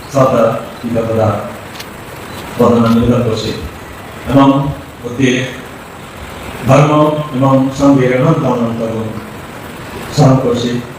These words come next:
এখানে উপস্থিত আমাদের আজকে অতিথি বান্ধে, গুরু বান্ধে উপস্থিত আছেন পরম শ্রদ্ধেয়, যিনি আমার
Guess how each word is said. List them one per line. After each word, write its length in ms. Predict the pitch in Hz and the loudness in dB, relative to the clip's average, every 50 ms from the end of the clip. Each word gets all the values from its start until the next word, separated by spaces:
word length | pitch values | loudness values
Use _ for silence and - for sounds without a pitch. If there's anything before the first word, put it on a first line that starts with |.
| - - - - - - - - - - - - - - - - - - - - | -16 -18 -18 -18 -18 -16 -16 -14 -14 -14 -14 -14 -14 -14 -12 -12 -12 -12 -6 0
এখানে 260 | - 160 151 151 139 | 2 4 6 6 6
উপস্থিত 400 | 139 - - - - 147 147 147 143 147 - - - - - - - - - - - - - - - - - 127 | 6 6 4 4 4 4 4 4 4 0 -2 -6 -8 -12 -14 -16 -16 -16 -16 -16 -16 -16 -16 -16 -14 -8 0 4
আমাদের 340 | 139 143 143 147 147 139 131 | 6 8 8 8 6 6 4
আজকে 320 | - - - 135 131 131 - - - - - - - - - - - | 2 2 2 4 4 6 6 4 2 -2 -6 -12 -14 -16 -16 -14 -8
অতিথি 280 | 123 139 135 131 131 127 127 | -2 -2 0 2 2 2 2
বান্ধে, 360 | 120 120 120 113 113 107 - - - - - - - - - - - 107 | 2 2 2 2 2 0 -2 -2 -6 -10 -14 -14 -16 -16 -16 -10 -8 -4
গুরু 120 | 113 120 120 123 | -2 2 4 4
বান্ধে 340 | 123 123 131 - 110 - - - - - - - - - - - - - - - - - - | 4 4 4 2 2 0 0 -4 -6 -10 -12 -12 -12 -12 -12 -12 -12 -12 -14 -14 -8 -4 -4
উপস্থিত 220 | 131 - 131 131 | 0 2 4 4
আছেন 320 | - - - 127 131 131 131 135 - - - - - - - - - - - - - - - - | 4 6 6 6 6 6 4 0 -4 -6 -10 -14 -16 -16 -18 -18 -18 -18 -18 -18 -18 -6 2 4
পরম 320 | 139 147 170 165 160 160 | 6 6 8 8 6 6
শ্রদ্ধেয়, 560 | 156 151 143 139 139 135 135 135 127 - - - - - - - - - - - - - - - - - - - - - - - - - - - - - - - - 113 | 4 4 4 4 4 4 4 6 6 4 2 0 -4 -8 -12 -16 -16 -18 -18 -18 -16 -18 -16 -16 -16 -18 -16 -16 -16 -16 -14 -14 -14 -14 -14 -12 -10 -10 -8 -4 0 4
যিনি 180 | 113 123 123 | 4 6 6
আমার 380 | 123 123 127 127 - - - | 6 4 4 2 2 0 -2